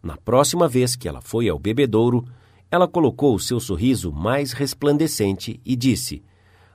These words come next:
"Oi, como você está hoje?" para cada pessoa que encontrava. O efeito foi imediato. Sorrisos e ois foram correspondidos. O corredor parecia mais brilhante, o trabalho mais amigável.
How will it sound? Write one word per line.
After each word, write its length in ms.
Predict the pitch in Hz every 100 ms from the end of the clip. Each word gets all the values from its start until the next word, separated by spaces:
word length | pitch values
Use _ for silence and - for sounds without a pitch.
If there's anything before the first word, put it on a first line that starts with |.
| _
"Oi, 240 | 190 190
como 240 | - 202 220
você 240 | 202 -
está 260 | 190 - 165
hoje?" 460 | 135 190 104 78 - _ _
para 180 | - 98
cada 380 | - 151 170 170
pessoa 460 | 180 156 - 120 117
que 140 | 120
encontrava. 800 | 110 107 143 - 123 90 73 - _ _ _ _ _ -
O 100 | 127
efeito 520 | 123 - 131 135 135
foi 220 | - 95
imediato. 800 | 80 151 156 127 120 78 - - - _ _ -
Sorrisos 720 | - 202 139 190 180 120 82
e 120 | 98
ois 440 | 110 147 170 - - _
foram 320 | - 113 98
correspondidos. 1000 | 104 104 113 151 143 165 95 64 - - _ _ _
O 80 | 104
corredor 460 | 120 107 85 123 127
parecia 520 | 123 90 - 135 98
mais 340 | 85 127 135
brilhante, 680 | 120 143 135 131 120 - - _ _ _ _
o 80 | 147
trabalho 440 | 180 156 180 165
mais 360 | 92 101 139 127
amigável. 680 | 120 104 98 85 78 69